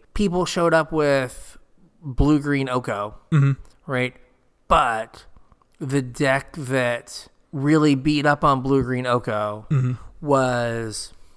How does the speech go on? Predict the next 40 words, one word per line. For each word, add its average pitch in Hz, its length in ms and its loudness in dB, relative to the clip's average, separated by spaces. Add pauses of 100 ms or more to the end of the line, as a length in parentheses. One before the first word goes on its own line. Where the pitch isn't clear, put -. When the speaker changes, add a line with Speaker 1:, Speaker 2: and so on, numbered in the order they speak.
(220)
Speaker 1:
red-black 139 680 4
sacrifice 123 540 -2
or 131 80 -4
Speaker 2:
Yeah, 151 100 4
Speaker 1:
whatever, 147 300 6
Speaker 2:
whatever - 180 2
Speaker 1:
right? 120 120 2
Speaker 2:
it 131 100 0
was. 131 400 -4 (360)
Speaker 1:
And, 156 160 2
like, 139 180 0
he - 160 -6
would 156 160 2
write 165 300 2
it 160 160 -2
in 143 60 -8
such 151 220 -4
a 156 40 -6
way 147 180 2
that 143 180 -6
it 151 80 -8
would 143 200 -2
try 156 320 4
to 143 100 2
shift - 560 -2
or 160 180 0
move 143 440 2
the 139 80 -2
metagame. 117 800 -2
Speaker 2:
Yeah. 123 180 -2 (200)
Speaker 1:
Like, 165 200 0
yeah, 202 180 6
I 190 120 6
know 175 160 4
we're 160 140 6
all 139 120 8
complaining 147 480 0
about 123 560 0 (580)
Oko, 113 600 2 (640)
but 131 560 4